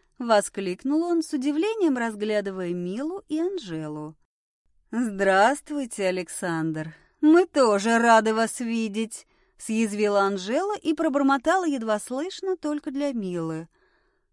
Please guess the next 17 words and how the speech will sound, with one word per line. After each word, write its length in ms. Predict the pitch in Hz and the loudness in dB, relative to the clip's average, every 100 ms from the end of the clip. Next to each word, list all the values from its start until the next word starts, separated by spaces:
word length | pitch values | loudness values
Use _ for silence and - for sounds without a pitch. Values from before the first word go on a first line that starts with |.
| _ - | _ -12
«Ага, 800 | 240 240 202 185 170 175 180 190 _ - | -8 -4 0 2 2 2 2 -2 _ -8
отпустили 880 | 202 202 - 240 226 - 202 202 220 | -6 -6 -4 -4 -4 -6 -6 -2 -2
их 220 | 208 - | -4 -2
на 160 | 185 175 | 0 0
выходные. 840 | 165 180 175 180 170 151 151 151 _ | -2 -6 -4 -2 0 0 -2 -6 _
Как 400 | - 277 226 160 | -8 -2 -2 -2
же!» 400 | 143 147 151 147 _ _ _ _ _ _ _ - | -8 -8 -10 -12 _ _ _ _ _ _ _ -12
«Это 400 | 339 220 214 226 | -6 -6 -4 -4
те 220 | 240 233 | 0 -2
же 160 | 220 214 | -2 -6
самые, 680 | - 233 220 180 165 156 | -2 0 2 0 0 -2
что 240 | 156 - 202 | -6 -4 -2
на 180 | 202 196 | 0 0
даче 400 | 220 294 - 190 | 2 2 0 -4
возле 340 | 185 180 190 | -4 -2 -2
нас 260 | 214 240 - | -2 -4 -4
крутились», 1000 | 262 247 - 202 185 175 175 160 - | -6 -6 -6 -6 -4 -4 -6 -8 -16